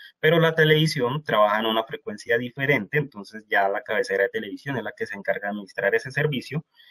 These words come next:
y una de las ventajas en gpon es que ese servicio de televisión, eh, cuando lo envían por esa frecuencia, pues no va a afectar para nada el rendimiento del internet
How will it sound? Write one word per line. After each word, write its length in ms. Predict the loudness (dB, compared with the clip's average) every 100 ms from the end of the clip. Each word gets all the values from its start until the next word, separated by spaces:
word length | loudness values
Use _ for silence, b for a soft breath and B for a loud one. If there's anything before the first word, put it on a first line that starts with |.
| b
y 100 | -6
una 140 | -2 2
de 60 |
las 120 | 2
ventajas 460 | 0 0 2 2 2
en 100 | -2
gpon 320 | -4 -6 -6
es 160 | -6 -6
que 300 | 2 2 4
ese 240 | 0 0 0
servicio 460 | -2 -4 -4 2
de 80 | 2
televisión, 720 | 2 -2 -2 -4 0 0 0 -4 _
eh, 420 | -6 -2 0 -2 -4 -8
cuando 260 | -4 -2 0
lo 80 | -2
envían 260 | 2 2
por 140 | 4 4
esa 160 | 4
frecuencia, 520 | 2 0 0 0 0 0
pues 140 | 0
no 160 | 4 4
va 80 | 4
a 40 |
afectar 420 | 4 0 0 -2
para 220 | 0 0 2
nada 240 | 2 0
el 80 | 2
rendimiento 840 | 0 0 -2 -4 -2 -2 -6 -10 -10 _ _ _ _
del 220 | 0 2
internet 600 | 2 2 0 2 0 0